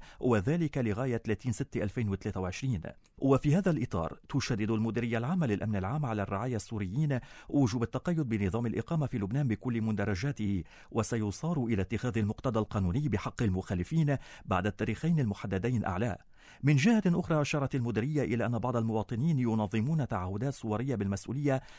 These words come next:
عن سوريين لا يتواجدون عندهم ولا يعملون لديهم،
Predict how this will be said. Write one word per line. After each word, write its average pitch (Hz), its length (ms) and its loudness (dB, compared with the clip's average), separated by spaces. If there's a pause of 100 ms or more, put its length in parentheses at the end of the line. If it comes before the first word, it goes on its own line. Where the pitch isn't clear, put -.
(140)
عن 117 220 2
سوريين 127 580 0
لا 123 140 2
يتواجدون 107 640 0
عندهم 107 480 0 (220)
ولا 110 220 4
يعملون 117 420 2
لديهم، 101 500 2